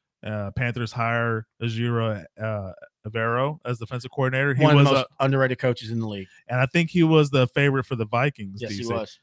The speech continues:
Speaker 1: Uh, Falcons hire, I think he was with the Saints, Ryan Nielsen,
Speaker 2: Yes.
Speaker 1: as defensive
Speaker 2: That was
Speaker 1: coordinator.
Speaker 2: a big coup because,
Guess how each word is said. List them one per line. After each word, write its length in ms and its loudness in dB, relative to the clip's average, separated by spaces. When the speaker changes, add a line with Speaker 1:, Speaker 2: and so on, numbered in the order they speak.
Speaker 1:
Uh, 360 2
Falcons 440 4
hire, 580 2
I 40 -8
think 220 -6
he 300 -2
was 280 0
with 180 -4
the 320 -2
Saints, 680 -8
Ryan 280 0
Nielsen, 360 -4
Speaker 2:
Yes. 220 -2
Speaker 1:
as 100 -2
defensive 340 -4
Speaker 2:
That 260 6
was 100 4
Speaker 1:
coordinator. 140 4
Speaker 2:
a 20 -16
big 260 0
coup 320 2
because, 520 -4